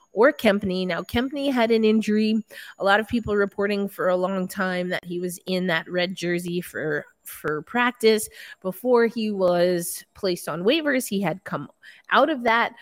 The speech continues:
but, um, he will not be starting with the club. Um, so that's something.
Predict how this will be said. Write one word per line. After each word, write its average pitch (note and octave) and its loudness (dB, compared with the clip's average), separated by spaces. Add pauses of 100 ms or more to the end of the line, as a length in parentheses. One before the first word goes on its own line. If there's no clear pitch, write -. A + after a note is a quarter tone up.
(200)
but, F#3+ 0
um, F3 -2
he B3 -2
will A#3 2
not G3 4
be G3 -8
starting F3+ -2
with F3 -4 (180)
the F3 -6
club. E3+ 0 (480)
Um, D#3 -2 (800)
so G3 0
that's F#3+ 4
something. E3 -6